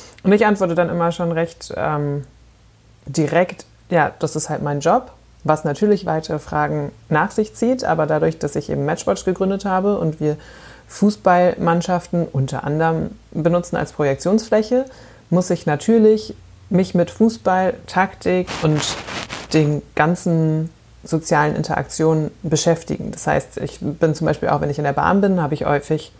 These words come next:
Lektüre zum Thema Fußball dabei. Und da sind dann häufig natürlich Männer, die das zum Anlass nehmen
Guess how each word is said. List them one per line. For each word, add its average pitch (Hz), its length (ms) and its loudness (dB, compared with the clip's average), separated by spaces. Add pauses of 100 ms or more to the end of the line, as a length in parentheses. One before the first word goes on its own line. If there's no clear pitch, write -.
(320)
Lektüre 180 540 2
zum 165 180 -2
Thema 160 260 -2
Fußball 156 380 0
dabei. - 320 -4 (180)
Und 156 180 -2
da 156 220 4
sind 160 220 0
dann 151 320 -2
häufig 233 480 0
natürlich 147 420 -4
Männer, 170 460 0 (500)
die 165 100 2
das 156 220 0
zum 156 160 -2
Anlass 151 400 0
nehmen 143 420 -2